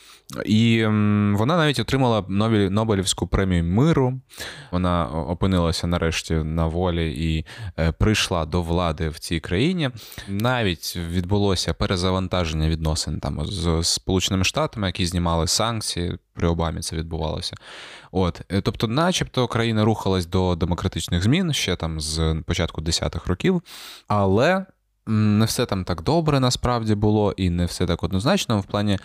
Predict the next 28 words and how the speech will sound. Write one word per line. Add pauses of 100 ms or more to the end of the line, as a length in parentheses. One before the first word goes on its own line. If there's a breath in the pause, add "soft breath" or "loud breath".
(340 loud breath)
е,
демократичні
зміни
відбувалися,
але
в-, (140)
вони
відбувалися
так
само,
як
відбуваються
в
таких
будь-яких
країнах
з
такими, (420 loud breath)
е, (420)
хиткими,
да,
е, (360 loud breath)
демократіями,
тобто
з (200)
різного
штибу
там